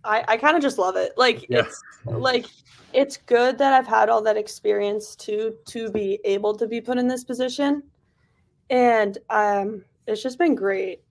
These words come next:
Speaker 1: I'm kind of unsure what you, wait, what you were asking, but
Speaker 2: Just with the progression, like, how, like, what, what's been, what's been easy for you? What's been a little more challenging, you know, or has it all just been smooth sailing? I mean, that's, you know, it's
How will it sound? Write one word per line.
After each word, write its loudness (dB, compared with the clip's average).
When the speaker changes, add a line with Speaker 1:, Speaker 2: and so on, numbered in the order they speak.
Speaker 1:
I'm 2
kind 4
of 0
unsure 2
what 0
you, -6
wait, -2
what -2
you 0
were 0
asking, -2
but -2
Speaker 2:
Just 0
with 6
the 2
progression, 2
like, -2
how, 2
like, 6
what, 4
what's 0
been, 0
what's -4
been -2
easy -2
for 2
you? 4
What's 0
been 0
a -8
little 4
more 0
challenging, -2
you -4
know, 0
or 8
has 6
it 6
all 10
just -4
been 2
smooth -2
sailing? -4
I -10
mean, -4
that's, -4
you -4
know, -4
it's -8